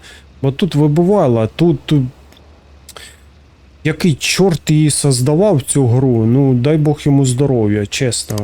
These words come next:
Молодець. От настільки вона, е, непредсказуема, що просто піпець.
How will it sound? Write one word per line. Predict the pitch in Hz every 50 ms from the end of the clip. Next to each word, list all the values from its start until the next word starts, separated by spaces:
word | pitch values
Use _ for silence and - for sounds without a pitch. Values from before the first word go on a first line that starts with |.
| 104 104
Молодець. | 110 113 117 123 135 147 160 160 151 139 131 113 104 - - - -
От | 120 110 - - - -
настільки | 131 127 135 139 - - - - 160 - - 151
вона, | 135 135 135 135 139 139 139 135 127 117 - - - - - - - _ _ - - _ -
е, | 123
непредсказуема, | 117 117 117 120 123 127 131 139 131 135 156 147 139 - - - 156 147 131 143 175 202 190 160 139 123 117 117 110
що | 110 - - - 127
просто | 110 - 131 151 147 - - - 120
піпець. | - - 120 110 - 120 107 101 - - - -